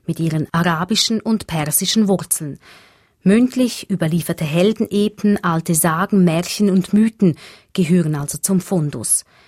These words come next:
Das sei ein Eldorado für die Literatur, schwärmt der Verleger und erläutert dies am Beispiel des anatolischen Autors Jascha Kemal.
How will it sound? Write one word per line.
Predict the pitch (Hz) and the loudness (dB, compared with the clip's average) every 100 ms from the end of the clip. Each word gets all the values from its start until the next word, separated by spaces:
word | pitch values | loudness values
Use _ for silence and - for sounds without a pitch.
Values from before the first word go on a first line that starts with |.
| _ _ | _ _
Das | - 165 - - - - | -4 -2 -2 -4 -10 -8
sei | - 220 220 | -2 0 0
ein | 208 214 | 0 -2
Eldorado | 208 190 202 185 156 185 | 0 2 2 2 0 -2
für | - 202 | 0 0
die | 196 | 2
Literatur, | 190 - 214 202 247 214 139 | 0 0 0 0 2 2 0
schwärmt | 139 - 170 151 156 | -6 -2 0 0 0
der | 170 | 0
Verleger | - 165 165 160 160 147 - - _ - | 2 4 4 4 0 -2 -12 -20 _ 2
und | 220 247 - | 4 4 2
erläutert | 240 220 220 226 - | 0 2 2 0 -2
dies | 220 | 0
am | 220 208 | 2 2
Beispiel | 180 165 175 - 196 | 2 0 0 0 0
des | 190 185 - | 0 0 0
anatolischen | 180 175 190 202 226 - 196 | 0 0 0 0 2 0 0
Autors | 170 165 180 180 175 - - - | -2 -4 -2 0 0 -2 -8 -12
Jascha | - 175 165 - | -2 0 0 0
Kemal. | 185 - 208 190 147 127 | -2 0 4 4 2 -2